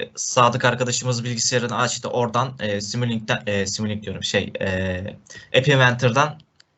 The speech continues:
herkes, e, App Inventor'a çalıştı bundan iki üç gün önce mesela.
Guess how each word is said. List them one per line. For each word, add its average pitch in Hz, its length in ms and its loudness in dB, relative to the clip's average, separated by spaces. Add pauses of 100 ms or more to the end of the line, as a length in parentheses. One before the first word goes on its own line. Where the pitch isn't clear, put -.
herkes, 131 640 -2
e, 101 1300 -4 (600)
App 139 100 0
Inventor'a 135 340 4
çalıştı 135 500 2
bundan 113 240 2
iki 110 160 -2
üç 107 140 2
gün 107 100 -2
önce 98 200 0
mesela. 113 400 -2